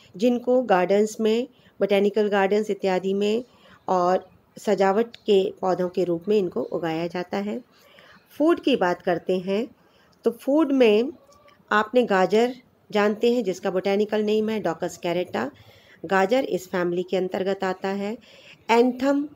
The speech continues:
graveolens, जिसको सोया कहते हैं,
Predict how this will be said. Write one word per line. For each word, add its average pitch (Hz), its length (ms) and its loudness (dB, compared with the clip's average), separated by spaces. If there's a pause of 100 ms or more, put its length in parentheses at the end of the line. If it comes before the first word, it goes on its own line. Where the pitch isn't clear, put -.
(120)
graveolens, 226 880 2
जिसको 185 320 -6
सोया 226 440 2
कहते 185 420 -4
हैं, 175 300 -4